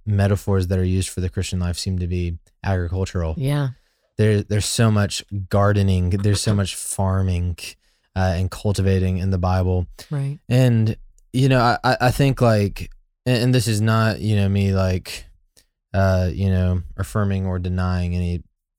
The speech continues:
Speaker 1: certain theologies, but it's easy to, to reduce, you know,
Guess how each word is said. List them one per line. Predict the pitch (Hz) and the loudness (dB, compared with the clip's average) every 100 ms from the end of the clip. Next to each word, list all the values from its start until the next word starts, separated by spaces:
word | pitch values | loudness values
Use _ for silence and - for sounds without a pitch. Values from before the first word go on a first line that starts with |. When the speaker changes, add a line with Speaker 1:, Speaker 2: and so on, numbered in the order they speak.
| _ | _
Speaker 1:
certain | - 98 92 90 | -6 -2 -2 -2
theologies, | 95 90 92 95 87 85 82 - _ _ _ _ _ _ | -2 0 0 -2 -2 -6 -6 -10 _ _ _ _ _ _
but | 110 117 113 107 - _ - _ | 0 4 4 2 -2 _ -20 _
it's | 117 - | -4 2
easy | 143 139 143 | 2 4 4
to, | 123 123 113 107 | 2 2 0 0
to | - - 123 110 | -4 -2 0 2
reduce, | 104 104 110 110 98 - - - | 2 2 2 2 0 -4 -10 -4
you | 104 101 | -2 0
know, | 98 95 92 | 2 0 -2